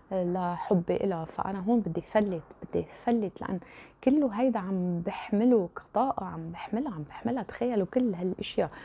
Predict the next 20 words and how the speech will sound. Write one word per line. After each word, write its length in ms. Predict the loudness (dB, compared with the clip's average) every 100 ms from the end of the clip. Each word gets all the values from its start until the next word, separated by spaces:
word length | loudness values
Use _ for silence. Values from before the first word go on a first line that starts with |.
| -16 -12 -4
لما 120 | -4
بتخيلوا 400 | -2 2 4 4
كل 160 | 2 -2
شي 240 | -2 -4
حواليكن 720 | 0 2 4 4 4 4 2
عايش 840 | 2 -2 0 4 4 4 2 -2 -4
وفيه 500 | -4 -2 0 2 0
طاقة، 480 | -2 0 0 0 -2 -4 -16 -20 -20 -20 -20 0
وانتو 600 | 2 6 6 6 4 4 2
عم 180 | -4
بيأثر 560 | -4 -2 -4 -6 -4 -4
عليكن 500 | -2 0 0 0 -6
وعلى 160 | -6 -8
أفكاركن 640 | -10 -4 -2 -2 -2 -6
وعلى 380 | -4 -4 -4 -6 -10 0
كيانكن 540 | 2 4 2 2 -4 -6 -14 0
كله، 320 | 4 4 4 -2 -16 -20 -12 -4
عم 140 | 2
بياخد 360 | 2 4 2 2
مطرح 920 | -2 -2 -4 -2 0 -2 -8 -12